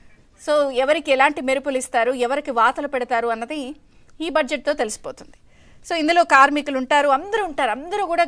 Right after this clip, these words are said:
గంపడ ఆశలతో, కొత్త ఆకాంక్షలతో ఎదురు చూస్తూ ఉంటారు కేంద్ర బడ్జెట్పై. మరి ఈరోజు,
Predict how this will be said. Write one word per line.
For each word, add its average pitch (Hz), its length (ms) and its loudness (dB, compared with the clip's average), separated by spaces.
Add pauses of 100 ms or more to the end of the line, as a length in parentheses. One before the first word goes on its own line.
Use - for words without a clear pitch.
గంపడ 269 320 -2
ఆశలతో, 269 440 -2
కొత్త 254 280 -6
ఆకాంక్షలతో 262 920 -4 (340)
ఎదురు 294 340 -4
చూస్తూ 277 240 -4
ఉంటారు 233 280 -2
కేంద్ర 240 360 -8
బడ్జెట్పై. 208 520 -10 (400)
మరి 240 180 -4
ఈరోజు, 262 440 0